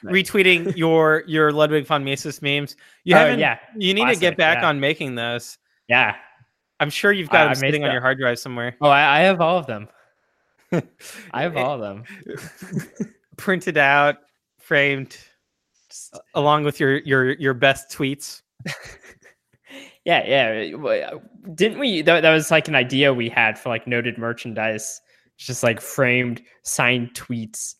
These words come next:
Speaker 2: Oh yeah. Well, we, we need to revisit that. That might be, that might be a good, uh, good way of monetizing our brand.
Speaker 1: Yeah.
Speaker 2: Because there's a lot of people, you know, they're s-, they're selling out their brand, and, uh, we gotta do the same.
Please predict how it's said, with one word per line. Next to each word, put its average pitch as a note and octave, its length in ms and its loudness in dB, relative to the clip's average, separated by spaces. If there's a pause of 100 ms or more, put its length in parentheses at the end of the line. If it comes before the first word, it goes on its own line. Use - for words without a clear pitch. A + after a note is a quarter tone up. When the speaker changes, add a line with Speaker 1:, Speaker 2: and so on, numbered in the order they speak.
(800)
Speaker 2:
Oh C#4+ 60 -6
yeah. A#3+ 380 0
Well, A#3+ 360 0
we, B3 420 -8
we G#3+ 100 -6
need C#4+ 140 -6
to C4 80 -4
revisit E3+ 520 -4
that. - 240 -8 (140)
That E3 120 -4
might F3 200 -8
be, C3 500 -2 (140)
that - 80 -8
might E3 180 -4
be D#3 60 0
a B2 80 -4
good, - 200 -6
uh, B2 380 -6 (240)
good E3 140 4
way E3 160 8
of D3 80 0
monetizing D#3 560 4
our B2 100 -2
brand. B2+ 380 0 (640)
Speaker 1:
Yeah. A2+ 120 -8
Speaker 2:
Because D3+ 340 4 (460)
there's E3 140 0
a F#3 40 6
lot G#3+ 140 8
of G#3 60 -2
people, G3 500 6
you F#3 80 4
know, E3+ 240 4
they're E3 140 4
s-, D#3 160 -2
they're D#3+ 180 0
selling F3+ 400 2
out F3+ 180 0
their E3+ 120 -4
brand, D#3 500 4
and, C#3 240 -2
uh, C#3 220 4
we C#3+ 100 2
gotta D3 160 4
do C#3+ 140 -4
the C3+ 60 -6
same. D3+ 280 -6